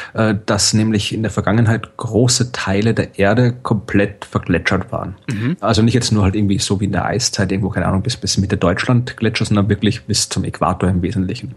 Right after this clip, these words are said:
Speaker 2: Also
Speaker 1: Also das
Speaker 2: rundrum, auf gut Deutsch?
Speaker 1: Im Prinzip, also das, das Ding, um das es geht, ist, man weiß, dass im Wesentlichen jeder Punkt der Erde in der Vergangenheit schon mal vergletschert war.
Speaker 2: Mhm.
Speaker 1: Was man noch nicht genau rausgefunden hat,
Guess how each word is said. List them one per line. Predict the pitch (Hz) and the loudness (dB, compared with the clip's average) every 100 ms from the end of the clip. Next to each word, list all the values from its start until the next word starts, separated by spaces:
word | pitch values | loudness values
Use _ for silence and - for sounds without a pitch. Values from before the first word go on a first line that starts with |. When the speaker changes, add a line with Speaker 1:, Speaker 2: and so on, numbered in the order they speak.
| - - - - - | -16 -18 -14 -14 -4
Speaker 2:
Also | 139 123 | 0 2
Speaker 1:
Also | 104 117 | 2 2
das | 107 | 2
Speaker 2:
rundrum, | 127 123 107 135 240 - - | 0 0 0 0 0 -4 -8
auf | 156 - | -8 -6
gut | 160 | -8
Deutsch? | 147 180 | -2 0
Speaker 1:
Im | 160 | 0
Prinzip, | - 175 160 127 | 0 0 0 0
also | 104 | 0
das, | 117 - | 0 -2
das | 120 | 0
Ding, | 156 | 2
um | 160 | 4
das | 135 | 2
es | 131 | 2
geht, | 135 143 | 0 0
ist, | 143 120 | -2 0
man | 101 | 0
weiß, | 90 92 160 - - - - - | 2 2 0 -2 -8 -16 -20 -4
dass | 113 117 - | -2 0 0
im | 120 104 | 0 2
Wesentlichen | 117 139 123 139 123 117 | 2 2 2 2 2 2
jeder | 104 110 139 | 0 0 0
Punkt | 120 131 - | 0 -2 -2
der | 113 | -4
Erde | 98 98 135 127 | 0 2 2 2
in | |
der | 123 | 0
Vergangenheit | 117 107 120 110 107 | 0 2 2 2 0
schon | 120 | 0
mal | 101 98 104 113 | 2 2 2 0
vergletschert | - - 101 - 107 - | -4 0 -2 0 -4 0
war. | 76 76 92 - | 0 0 -2 -8
Speaker 2:
Mhm. | 131 107 135 | -8 -2 -2
Speaker 1:
Was | - | 2
man | 131 113 | 2 2
noch | 98 | 2
nicht | 110 165 - - - | 2 2 0 -10 -2
genau | 104 101 98 151 117 | 2 4 4 4 2
rausgefunden | - 95 - - - 107 113 95 | 2 0 0 -4 -2 -2 0 0
hat, | 135 - | 0 -2